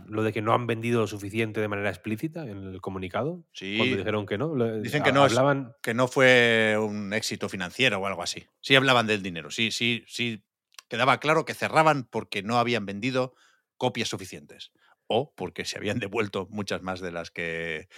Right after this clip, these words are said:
Speaker 2: esperaban.
Speaker 1: Yo, o sea, yo espero que, que se pueda sacar una, eh, un aprendizaje de esto. No lo veo tan claro porque creo que es un caso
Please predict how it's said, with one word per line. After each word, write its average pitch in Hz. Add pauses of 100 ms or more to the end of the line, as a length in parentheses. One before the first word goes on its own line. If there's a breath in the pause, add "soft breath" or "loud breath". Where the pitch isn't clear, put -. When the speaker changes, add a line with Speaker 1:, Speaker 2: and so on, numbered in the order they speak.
(200 loud breath)
Speaker 2:
esperaban. - (180)
Speaker 1:
Yo, 127
o 127
sea, 131
yo 120
espero 160
que, 123
que -
se 113
pueda 120
sacar 107
una, 90
eh, 92 (1000)
un 110
aprendizaje 107 (240)
de 95
esto. - (520 soft breath)
No 147
lo 160
veo 170
tan 139
claro 147
porque 110
creo 113
que 135
es 127
un 117
caso 151